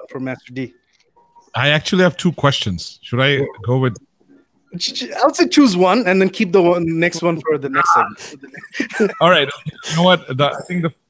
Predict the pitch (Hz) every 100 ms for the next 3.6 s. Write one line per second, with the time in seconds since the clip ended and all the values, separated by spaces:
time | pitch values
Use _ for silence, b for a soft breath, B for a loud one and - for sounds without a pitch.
0 | - 127 - 156 170 165 147 123 135 127
1 | 120 120 127 131 120 117 - 110 104 107
2 | 101 95 95 98 101 101 98 98 95 85
3 | 98 90 98 87 113 -